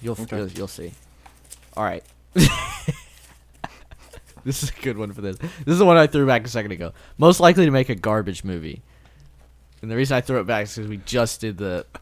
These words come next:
Speaker 1: good movie.
Speaker 2: Oh, okay.
Speaker 1: And this is good because they're both famous for making garbage movies.
Speaker 2: Yep.
Speaker 1: So. All right.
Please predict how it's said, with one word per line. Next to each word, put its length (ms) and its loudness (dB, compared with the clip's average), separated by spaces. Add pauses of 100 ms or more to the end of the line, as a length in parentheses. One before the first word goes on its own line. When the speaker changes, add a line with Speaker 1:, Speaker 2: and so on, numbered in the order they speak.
(240)
Speaker 1:
good 180 -4
movie. 320 -10
Speaker 2:
Oh, 260 2
okay. 260 -6
Speaker 1:
And 100 0
this 140 2
is 120 0
good 300 4
because 300 -2
they're 200 2
both 380 0
famous 400 0
for 100 -10
making 300 -6
garbage 420 -6
movies. 480 -6
Speaker 2:
Yep. 200 2
Speaker 1:
So. 240 -4 (1800)
All 100 4
right. 320 8